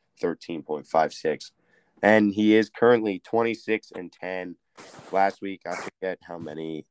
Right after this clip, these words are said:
he won, but I think he, he was, like, seven and three or something, ten and three. I don't know. He had another good week last week. Um, but, yeah, anything else?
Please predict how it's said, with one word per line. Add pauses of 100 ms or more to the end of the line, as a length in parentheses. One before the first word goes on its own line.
(160)
he
won,
but
I
think
he,
he (880)
was,
like,
seven
and
three
or
something,
ten
and
three.
I
don't
know.
He
had
another
good
week
last
week. (400)
Um, (1000)
but,
yeah, (380)
anything
else?